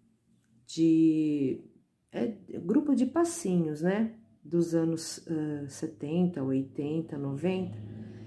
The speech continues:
E eles pediram que, eh, quem pudesse confeccionar um cachecol branco pra fazer a doação,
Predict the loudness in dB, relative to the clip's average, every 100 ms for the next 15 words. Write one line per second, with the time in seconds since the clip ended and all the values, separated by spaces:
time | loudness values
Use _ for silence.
0 | -16 -16 -6 0 4 4 2 0 -2 -2
1 | 2 2 2 -2 -8 -12 -14 -2 0 0
2 | -2 0 2 2 2 2 4 2 -2 -8
3 | -6 -6 -6 -8 -10 -4 -2 -2 -2 -4
4 | -4 -4 -4 -4 -6 -8 -4 0 0 2
5 | 2 4 0 -4 -8 -10 -14 _ _ _
6 | _ _ _ _ _ _ _ -2 2 2
7 | 4 2 4 0 0 -2 0 0 -4